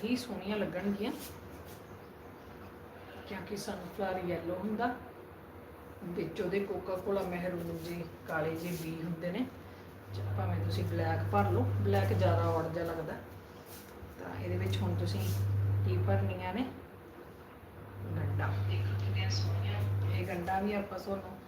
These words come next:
ਬਹੁਤ ਵਧੀਆ ਤਰੀਕੇ ਨਾਲ ਸਿਖਾਈਆਂ ਹੋਈਆਂ ਨੇ। ਜਿਹਨੂੰ ਨਹੀਂ ਹਜੇ ਕੋਈ ਪਹਿਲੀ ਵਾਰੀ ਵੀ ਦੇਖ ਰਿਹਾ ਹੁੰਦਾ, ਤਾਂ ਤੁਸੀਂ ਸਿੱਖ ਸਕਦੇ ਹੋ। ਬਸ ਧਾਗਾ ਥੱਲੋਂ ਕੱਢਣਾ,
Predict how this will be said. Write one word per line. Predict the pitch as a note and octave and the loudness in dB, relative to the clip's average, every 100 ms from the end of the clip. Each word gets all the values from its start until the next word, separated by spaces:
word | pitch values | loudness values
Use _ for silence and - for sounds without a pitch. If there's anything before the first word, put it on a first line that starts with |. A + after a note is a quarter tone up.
| - - - | -14 -14 -10
ਬਹੁਤ | F3+ F3+ F#3 - | -2 0 0 0
ਵਧੀਆ | - - G3+ | 0 2 2
ਤਰੀਕੇ | G3+ - - | 4 2 2
ਨਾਲ | E3+ E3+ | 2 2
ਸਿਖਾਈਆਂ | - - E3+ E3 E3+ | 2 4 4 6 6
ਹੋਈਆਂ | E3+ E3+ E3+ | 8 8 8
ਨੇ। | E3+ B3 - - - | 6 4 2 -6 -4
ਜਿਹਨੂੰ | F3 F#3+ | -2 -2
ਨਹੀਂ | F3+ E3+ G3 | -2 0 2
ਹਜੇ | G3+ G#3 G3 - - - - | 0 0 -2 -4 -10 -10 -2
ਕੋਈ | F#3 | 2
ਪਹਿਲੀ | - F3 G#2 | 2 4 4
ਵਾਰੀ | A2 G#2 | 6 6
ਵੀ | G2+ | 6
ਦੇਖ | G2 G2 - | 6 6 6
ਰਿਹਾ | F#2+ G2 | 6 6
ਹੁੰਦਾ, | G2+ G2+ - | 6 6 6
ਤਾਂ | - - - - | 6 6 6 6
ਤੁਸੀਂ | - - | 6 6
ਸਿੱਖ | - G2+ - | 6 6 4
ਸਕਦੇ | - - - G3+ | 2 -2 -4 0
ਹੋ। | B3+ - - - - - - - | 0 -2 -12 -12 -12 -12 -10 -8
ਬਸ | F3+ - | -8 -2
ਧਾਗਾ | G3 F#3 | -2 -2
ਥੱਲੋਂ | F3+ F#3 F#3 | -2 -2 0
ਕੱਢਣਾ, | F#3+ E3+ A3 | 2 4 6